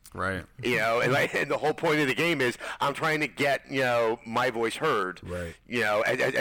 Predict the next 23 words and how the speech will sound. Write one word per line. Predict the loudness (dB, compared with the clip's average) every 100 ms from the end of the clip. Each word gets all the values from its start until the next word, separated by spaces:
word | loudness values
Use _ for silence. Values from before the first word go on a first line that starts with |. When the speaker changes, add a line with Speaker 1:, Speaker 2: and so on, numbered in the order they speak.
| 0
Speaker 2:
at, | 0
at | 0 0
some | 0 -2
type | -4 -4
of | -4
meeting. | -2 0 -2 -4
I | -2
mean, | -2 -4 -10 -2
there, | 0
there | 2 2
really | 0 0 2 0 -2
are | -2 0 2 0
some | 0 -4 -6 -2
interesting, | -2 0 -4 -6 -2 0 0 0 -4 -10 -16 -6
I | -4
think | 0
it'll | 0
still | 0
be | 0
very | 0 0
challenging | 0 -2 -2 -4
to | -4
ne-, | 0